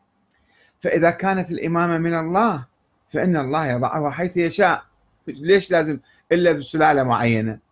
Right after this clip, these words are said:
أي واحد يريد الله يخليه يصير إمام مثلًا، وليس بالضرورة في سلالة معينة وبصورة عمودية، مثل ما قالوا الزيدية: "الإمامة في البطنين".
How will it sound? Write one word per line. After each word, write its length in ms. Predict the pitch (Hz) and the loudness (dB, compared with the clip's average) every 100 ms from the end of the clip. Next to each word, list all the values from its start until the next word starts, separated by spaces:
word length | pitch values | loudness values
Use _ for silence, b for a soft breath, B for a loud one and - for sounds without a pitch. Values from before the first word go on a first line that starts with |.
| _ - | _ 0
أي 100 | 196 | 4
واحد 320 | 175 160 143 | 4 2 -2
يريد 180 | 156 170 | -2 -2
الله 460 | 120 135 147 156 95 | -2 0 0 0 -4
يخليه 400 | 120 123 123 120 | -10 -8 -8 -8
يصير 280 | 117 101 | -8 -8
إمام 240 | 95 92 90 | -6 -8 -10
مثلًا، 380 | 80 - 87 - _ _ _ _ _ _ _ | -14 -16 -18 -18 _ _ _ _ _ _ _
وليس 380 | 147 175 233 233 | 2 4 2 0
بالضرورة 640 | 214 208 190 190 208 190 | 0 2 2 2 2 0
في 160 | 185 180 | -2 -6
سلالة 460 | - 175 185 180 175 | -4 -2 0 -2 -6
معينة 680 | 160 135 110 175 175 165 160 | -8 -6 -6 -6 -6 -4 -2
وبصورة 680 | 139 143 143 - 170 160 - | -2 -4 -6 -6 -2 -2 -2
عمودية، 600 | 143 147 123 123 110 104 - _ _ _ _ - | -2 0 0 -2 -2 -4 -10 _ _ _ _ -10
مثل 200 | 170 180 | -8 -4
ما 140 | 175 | -2
قالوا 320 | 165 175 175 151 | 0 0 0 0
الزيدية: 680 | 139 147 143 190 165 156 _ _ _ - | 0 -2 0 0 0 -2 _ _ _ -8
"الإمامة 440 | 156 165 190 190 185 | -4 0 0 0 -2
في 120 | 196 | -4
البطنين". 540 | 170 165 - 131 104 | -2 -4 -2 -4 -6